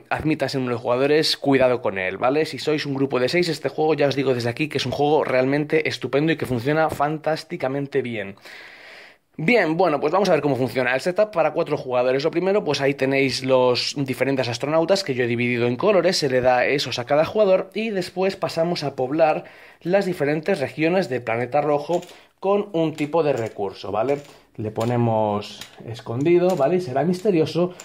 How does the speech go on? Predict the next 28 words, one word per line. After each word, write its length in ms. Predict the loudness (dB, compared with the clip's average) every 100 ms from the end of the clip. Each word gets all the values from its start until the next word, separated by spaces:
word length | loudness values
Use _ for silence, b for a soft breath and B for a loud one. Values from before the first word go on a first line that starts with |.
| B B
hasta 480 | -4 -2 2 0 2
que 320 | 0 0 0
un 180 | 2 2
jugador 600 | 2 2 4 4 4 2 B B B B 0
llegue 360 | 4 6 4
con 120 | 4
un 40 | 0
astronauta 540 | 0 -4 -2 0 0
y 80 | -2
se 140 | -4 0
dé 80 |
la 80 | 2
vuelta 400 | 2 2 2 2
y 60 | 2
sabremos 500 | 0 0 0 0 -2
qué 240 | 0 0
tipo 260 | 0 0 2
de 60 |
recurso 440 | 2 2 0 0 0
produce 440 | 2 0 0 -2
esa 160 | -2 -6
sección, 460 | -6 -6 -6 -6 -2
¿vale? 240 | -2 -2
Tanto 280 | -4 -4 0
en 80 | 0
el 80 |
planeta 460 | 0 0 0 0 0
como 340 | 0 0 0